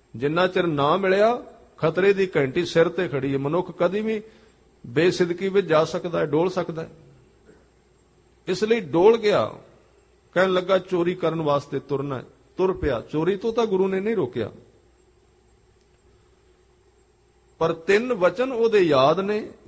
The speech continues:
"ਗਰੀਬ ਮਾਰ ਨਹੀਂ ਕਰਨੀ।" ਸਿੱਧਾ ਰਾਜੇ ਦੇ ਦਰ-, ਮਹਿਲ ਦੇ ਅੱਗੇ ਚਲਾ ਗਿਆ। ਅੱਗੇ ਦਰਬਾਨ ਖੜਾ ਸੀ, ਉਹਨੇ ਪੁੱਛਿਆ, "ਕੌਣ ਹੈ?"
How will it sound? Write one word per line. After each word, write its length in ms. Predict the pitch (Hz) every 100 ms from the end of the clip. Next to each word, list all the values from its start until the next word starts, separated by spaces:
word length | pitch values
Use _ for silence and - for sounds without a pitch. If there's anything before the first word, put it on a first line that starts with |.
| 127
"ਗਰੀਬ 280 | 147 156 185
ਮਾਰ 360 | 202 196 196 214
ਨਹੀਂ 180 | 220 226
ਕਰਨੀ।" 420 | 202 190 208 226 - _ _ _ _ _ _ _ _ _ _ _ _ _ _ _
ਸਿੱਧਾ 480 | - - 226 240 214
ਰਾਜੇ 360 | 147 139 160 208
ਦੇ 140 | 202
ਦਰ-, 300 | 165 165 147 - _ _ _ 117 _ 202
ਮਹਿਲ 400 | 156 180 196 185
ਦੇ 140 | 170
ਅੱਗੇ 220 | 160 147
ਚਲਾ 320 | 147 143 147 160
ਗਿਆ। 260 | 175 175 - - _ _ _ _ _ 170
ਅੱਗੇ 240 | 175 196
ਦਰਬਾਨ 520 | 160 160 147 147 185
ਖੜਾ 300 | 180 156 175
ਸੀ, 220 | 165 165 - - - _ _ _ _ _ _ _ _ -
ਉਹਨੇ 180 | 190 190
ਪੁੱਛਿਆ, 400 | 196 - 208 180
"ਕੌਣ 380 | - 160 190
ਹੈ?" 280 | 180 160 156